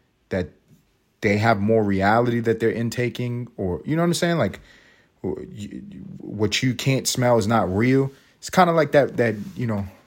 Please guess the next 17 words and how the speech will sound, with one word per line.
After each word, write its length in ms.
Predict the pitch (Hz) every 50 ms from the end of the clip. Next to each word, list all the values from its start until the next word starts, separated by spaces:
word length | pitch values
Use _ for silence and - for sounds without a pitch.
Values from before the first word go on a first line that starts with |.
| _ _ _ _ _ _ _ _ _ _ _ _ _ _ _ _ _ -
if 140 | 110 87 92
a 60 | 82
tree 320 | - - - 131 139 131
falls 420 | - - - 120 123 123 120 107 110
in 80 | 104
a 40 | 101
forest 420 | 101 - - 113 117 117 113 -
and 100 | 107 104
no 120 | 101 104 110
one's 200 | 110 110 98 98
around 300 | 95 98 104 107 107 98
to 80 | 92
see 260 | 90 - - 107 104 110
or 80 | 104
to 80 | 95 87
hear 260 | 80 95 104 110 113
it 120 | 117 -